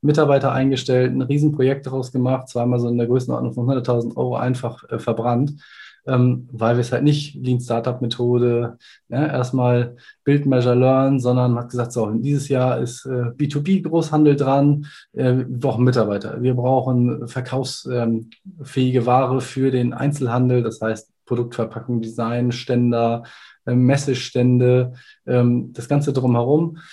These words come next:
Und dann merkt man irgendwo nach einem Dreivierteljahr, hm, wir, wir haben keine Traction, funktioniert irgendwie nicht und wir wissen nicht warum. So,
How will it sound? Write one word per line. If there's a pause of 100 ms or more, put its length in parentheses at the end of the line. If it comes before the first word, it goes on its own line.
(200)
Und
dann
merkt
man
irgendwo
nach
einem
Dreivierteljahr,
hm,
wir,
wir
haben
keine
Traction,
funktioniert
irgendwie
nicht
und
wir
wissen
nicht
warum.
So,